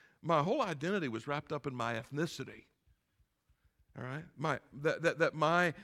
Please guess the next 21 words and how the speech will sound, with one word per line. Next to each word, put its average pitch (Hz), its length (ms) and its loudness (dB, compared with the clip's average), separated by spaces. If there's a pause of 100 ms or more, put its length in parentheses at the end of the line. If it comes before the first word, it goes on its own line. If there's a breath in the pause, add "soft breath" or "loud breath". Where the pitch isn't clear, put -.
(200 loud breath)
particular 208 600 4
ethnicity 175 760 4
earned 196 340 4
me 170 160 2
some 190 260 -2
kind 180 300 0
of 131 140 0 (180 loud breath)
special - 680 2
favor. 165 680 4 (200)
What 170 160 2
is 196 100 2
he 180 120 -2
now? 170 380 2 (600)
Called 160 260 2
to 143 40 -4
be 151 160 0
an 131 80 0
apostle. - 640 -4 (680)
What's 156 180 -2
an 147 80 -2
apostle? 139 560 -2